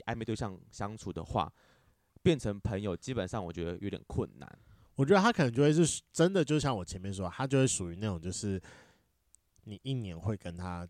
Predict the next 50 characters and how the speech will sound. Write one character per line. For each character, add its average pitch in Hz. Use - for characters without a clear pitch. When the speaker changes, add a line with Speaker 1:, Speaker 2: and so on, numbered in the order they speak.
Speaker 2:
见 98
一 82
次 -
的 -
人。 -
Speaker 1:
可 -
是 -
Speaker 2:
我 160
觉 220
得 254
跟 233
前 147
任 170
最 165
多 127
的 123
联 95
系， -
已 95
经 92
就 107
是 101
在 98
你 117
可 110
能 95
每 95
一 92
年 95
你 87
生 123
日 139
或 131
者 95
是 98
他 104
生 101
日 101
的 92
时 90
候， 95
你 87
会 95
想 76
要 76
帮 87
他 87
庆 87
个 71
生。 67